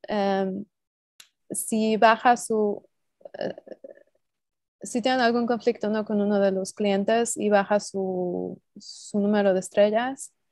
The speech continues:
em, se les penaliza de formas bastante injustas, que, donde ellos no tienen el poder real, ¿no? La, el tipo de democracia en que puedan apelar a estas cosas. Am,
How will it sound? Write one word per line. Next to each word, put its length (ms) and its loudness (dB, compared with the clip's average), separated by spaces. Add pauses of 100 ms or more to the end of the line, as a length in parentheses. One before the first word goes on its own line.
(520)
em, 420 2
se 160 0
les 140 -2
penaliza 720 0
de 140 -4
formas 500 -4
bastante 480 2
injustas, 580 0
que, 140 -2
donde 400 4
ellos 240 2
no 160 -2
tienen 520 -2 (100)
el 140 2
poder 340 8
real, 380 6 (440)
¿no? 340 -4
La, 260 0
el 480 2
tipo 360 0
de 140 2
democracia 680 -2
en 80 -6
que 140 -2
puedan 460 0 (100)
apelar 480 2
a 60 2
estas 380 -6
cosas. 380 -14 (1200)
Am, 380 -2